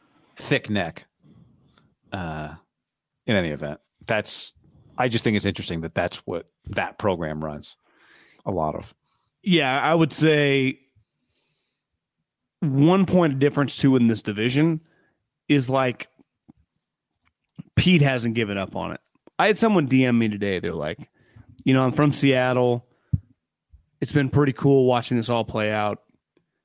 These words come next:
Speaker 2: But I'm, like, kinda torn. Like, are we gonna give Geno Smith thirty million dollars?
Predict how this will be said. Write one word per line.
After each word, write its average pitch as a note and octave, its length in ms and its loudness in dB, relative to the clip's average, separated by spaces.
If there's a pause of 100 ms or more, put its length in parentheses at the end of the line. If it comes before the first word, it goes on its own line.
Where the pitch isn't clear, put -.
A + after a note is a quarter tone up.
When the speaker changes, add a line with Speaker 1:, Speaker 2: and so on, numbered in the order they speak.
(560)
Speaker 2:
But C#3+ 220 0
I'm, C#3+ 120 4
like, D3 180 0
kinda F#3 240 -2
torn. G#2+ 560 -2
Like, F#2+ 200 -8
are B2 80 2
we C#3+ 160 4
gonna D#3 160 4
give B2 200 -2
Geno C3 380 2
Smith B2+ 380 -4
thirty B2 320 -2
million A2 400 -4
dollars? A#2 500 -4